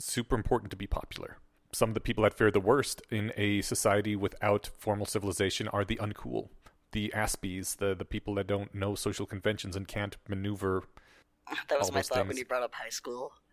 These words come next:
Speaker 1: Yeah.
Speaker 2: Where I was just like, I, I was completely oblivious to any of that going on during my high school. I was always just kind of, like,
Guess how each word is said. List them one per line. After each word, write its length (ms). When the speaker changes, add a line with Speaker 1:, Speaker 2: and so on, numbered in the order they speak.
Speaker 1:
Yeah. 320
Speaker 2:
Where 140
I 40
was 120
just 180
like, 200
I, 280
I 100
was 300
completely 920
oblivious 640
to 120
any 200
of 60
that 180
going 280
on 140
during 220
my 120
high 180
school. 260
I 100
was 140
always 220
just 200
kind 180
of, 120
like, 280